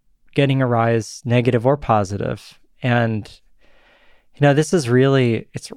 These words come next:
really such a distinct thing, you know, relative to our normal lives here in America, where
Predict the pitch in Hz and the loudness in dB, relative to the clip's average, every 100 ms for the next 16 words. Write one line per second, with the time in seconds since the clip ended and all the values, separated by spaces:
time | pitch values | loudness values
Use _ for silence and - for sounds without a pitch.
0 | - 170 160 143 - 135 123 120 - - | -2 2 4 2 0 -4 -4 -6 -8 -6
1 | 131 123 113 - - - _ - _ _ | -2 -2 -2 -8 -20 -20 _ -20 _ _
2 | _ _ _ _ _ _ _ _ _ - | _ _ _ _ _ _ _ _ _ -2
3 | 139 113 101 104 101 - _ _ _ _ | 0 0 -2 -8 -12 -20 _ _ _ _
4 | 127 127 127 123 120 - 123 101 - 131 | -4 0 2 2 0 0 -2 -2 -4 0
5 | 117 113 - 117 110 117 110 107 90 _ | 2 0 -4 -2 2 2 0 -2 -8 _
6 | - 120 120 117 110 107 101 - 147 131 | -8 -2 0 2 0 0 -4 -8 -2 0
7 | 110 107 104 - 120 110 110 117 110 110 | 2 0 -2 -4 -6 -4 0 0 0 -2
8 | 110 113 123 110 107 104 | -2 -4 -2 0 0 -2